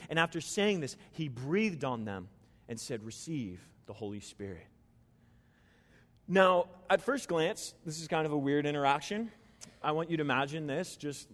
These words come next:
you know, the Bible's allowed to be weird sometimes, right? It's allowed to be funky. So the, the, the disciples, they lock the doors, right,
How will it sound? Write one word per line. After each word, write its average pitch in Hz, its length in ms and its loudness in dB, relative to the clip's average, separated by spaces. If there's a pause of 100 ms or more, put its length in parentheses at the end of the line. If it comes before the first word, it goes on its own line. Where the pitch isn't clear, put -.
you 165 40 -8
know, 165 100 -2
the 151 60 -4
Bible's 160 360 4
allowed 147 260 2
to 147 60 -6
be 131 100 -2
weird 123 340 -2
sometimes, 117 540 -6
right? 127 160 0
It's 123 160 -4
allowed 139 200 2
to 135 60 -6
be 131 100 -4
funky. 139 440 -4
So 143 240 -4 (300)
the, 160 200 8
the, 156 280 4 (360)
the 156 120 0
disciples, 190 420 2
they 160 120 4
lock 165 280 4
the 240 100 -2
doors, 127 600 0 (340)
right, 131 320 2